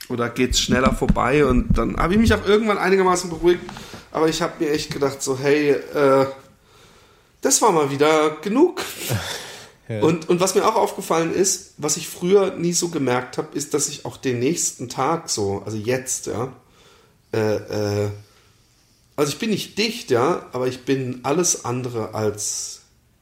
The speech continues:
Speaker 1: voll da und fit
Speaker 2: Mhm.
Speaker 1: und, und rein im Kopf. Von daher,
Speaker 2: Das kenn ich.
Speaker 1: ähm, war das wieder eine gute, gute, ähm, ähm, ein Spiegel, dass ich eben doch ein Suchtproblem hab, weißt du, dass ich doch Kiffer bin. Und, und das, obwohl ich mir teilweise vorgenommen hab, gestern und vorgestern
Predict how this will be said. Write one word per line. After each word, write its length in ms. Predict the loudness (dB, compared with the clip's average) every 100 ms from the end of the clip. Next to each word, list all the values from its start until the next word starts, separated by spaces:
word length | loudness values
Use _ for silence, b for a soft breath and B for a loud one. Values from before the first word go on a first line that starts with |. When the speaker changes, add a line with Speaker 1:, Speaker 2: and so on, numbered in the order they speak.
| -18
Speaker 1:
voll 400 | -12 -2 0 0
da 300 | 0 -4 -4
und 300 | -6 -10 -10
fit 320 | -12 -6 -2
Speaker 2:
Mhm. 300 | -2 -2 -4
Speaker 1:
und, 320 | -6 -6 -8 -14 -18 -8
und 440 | -6 -8 -12 -16 -12 -8
rein 260 | -4 -4
im 140 | -6 -10
Kopf. 260 | -10 -12 -12
Von 140 | -10
daher, 440 | -6 -2 -2 -4 -8 -14
Speaker 2:
Das 140 | -12 -8
kenn 180 | -6
ich. 220 | -8 -12 -4
Speaker 1:
ähm, 300 | -2 0 -4 -10 -2
war 120 | -2
das 160 | -2
wieder 140 | 0 2
eine 120 | 2
gute, 300 | -2 -2 0 -2 -4
gute, 480 | -8 0 2 2 2
ähm, 380 | 0 0 -2 -6 -4
ähm, 360 | -2 0 -2 -4
ein 100 | -4
Spiegel, 400 | -6 -4 -6 -4
dass 160 | -2 -2
ich 140 | -2 -4
eben 220 | -4 -2
doch 180 | -4 -4
ein 80 | -6
Suchtproblem 680 | -6 -8 -12 -2 0 0 -2
hab, 280 | -4 -6
weißt 200 | -4 -2 -2
du, 60 |
dass 180 | -2 -6
ich 120 | -6
doch 240 | -6 -6 -8
Kiffer 300 | -6 -2 -2
bin. 360 | -2 -4 -6 B B B B
Und, 260 | -6 -6 -6
und 380 | -6 -6 -6 -6
das, 340 | -4 -4 -6
obwohl 400 | -8 -6 0 2
ich 140 | 0 -4
mir 380 | -2 0 0 -2
teilweise 520 | -2 -2 -2 -4 -4
vorgenommen 640 | -2 -2 0 -2 -2 -4
hab, 220 | -6 -6
gestern 400 | -4 -2 -2 -4
und 160 | -4 -6
vorgestern 720 | -4 -4 -2 -6 -4 -4 -4